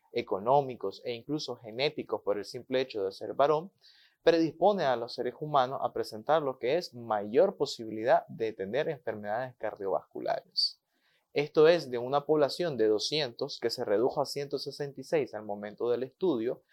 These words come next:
encontramos que el cuarenta por ciento de ellas, y la mayoría hombre,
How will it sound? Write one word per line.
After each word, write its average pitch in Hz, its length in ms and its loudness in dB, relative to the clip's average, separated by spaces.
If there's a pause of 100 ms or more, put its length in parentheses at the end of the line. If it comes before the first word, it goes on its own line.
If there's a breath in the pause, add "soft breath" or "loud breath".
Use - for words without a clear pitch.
(180 soft breath)
encontramos 147 600 -2
que 160 100 -4
el 151 140 -4
cuarenta 175 480 2
por 131 160 -2
ciento 131 400 -2
de 127 80 4
ellas, - 340 -6
y 104 60 -8
la 104 100 -2
mayoría 110 640 -2
hombre, 117 460 0